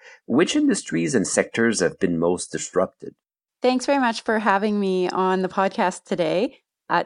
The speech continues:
Speaker 2: to answer your question, the Government of Canada has announced enhanced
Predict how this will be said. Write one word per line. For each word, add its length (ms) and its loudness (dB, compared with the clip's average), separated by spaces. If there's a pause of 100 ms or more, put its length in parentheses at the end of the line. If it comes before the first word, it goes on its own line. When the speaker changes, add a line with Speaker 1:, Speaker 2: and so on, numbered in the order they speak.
Speaker 2:
to 140 -2
answer 340 0
your 160 -2
question, 760 -2 (260)
the 80 -2
Government 360 2
of 160 -4
Canada 500 0
has 180 0
announced 480 -2
enhanced 520 -4